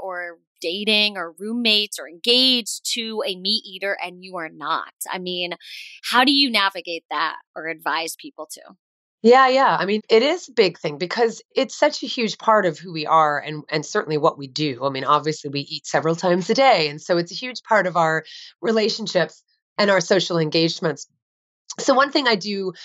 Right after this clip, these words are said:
Speaker 2: um, encourage, again, people to consider is that vegan is the manifestation of what the values are. When you're dating, I really encourage people to not just look for someone who's vegan, but what are the values underneath that would actually encourage someone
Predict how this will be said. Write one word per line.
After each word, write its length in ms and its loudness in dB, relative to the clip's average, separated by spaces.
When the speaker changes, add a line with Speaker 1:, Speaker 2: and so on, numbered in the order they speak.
Speaker 2:
um, 160 -2
encourage, 480 2
again, 220 0
people 300 -6
to 120 -12
consider 460 2
is 160 -4
that 240 2
vegan 440 2
is 220 0
the 100 -2
manifestation 1080 -2
of 180 2
what 200 0
the 80 -6
values 560 -2
are. 180 0
When 180 -2
you're 140 -4
dating, 580 0
I 60 4
really 340 0
encourage 380 -6
people 280 -4
to 140 -2
not 240 4
just 180 -8
look 200 0
for 100 -4
someone 300 -2
who's 240 -12
vegan, 460 -4
but 200 2
what 140 4
are 60 0
the 120 -4
values 500 2
underneath 720 -6
that 180 0
would 140 2
actually 640 -4
encourage 360 0
someone 500 -4